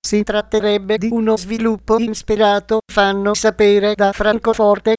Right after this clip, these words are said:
considerando che oltre alla gestione tecnica della crisi greca a Draghi toccherebbe anche contenere l'eventuale reazione dei mercati. Questo ipotetico scenario apre una via di uscita importante per Tsipras,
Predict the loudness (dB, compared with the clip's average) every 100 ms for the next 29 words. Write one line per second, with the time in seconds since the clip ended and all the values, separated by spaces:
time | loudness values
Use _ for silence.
0 | -2 -2 -2 -2 -2 2 2 0 -2 -2
1 | 0 2 4 2 0 0 0 0 -2 -2
2 | -4 0 2 2 2 0 2 0 0 -6
3 | -2 -2 0 2 2 0 0 -2 -2 -2
4 | -6 -2 -2 -2 -2 -2 -2 0 2 2
5 | 0 -4 -4 -4 -4 -4 -2 -2 -2 0
6 | 0 -2 -2 0 0 -2 0 2 2 2
7 | 0 -2 0 -2 2 4 4 4 2 0
8 | 0 0 0 2 2 2 2 2 2 -4
9 | 0 0 0 -4 -8 _ _ _ -4 0
10 | 0 0 -2 0 -2 0 0 -2 -2 0
11 | 0 0 0 2 0 0 2 2 2 0
12 | 0 2 2 2 2 2 2 0 -4 -4
13 | -6 0 2 2 0 -4 -4 0 0 0
14 | -2 -2 0 -2 -2 -10 -8 -2 -2 -2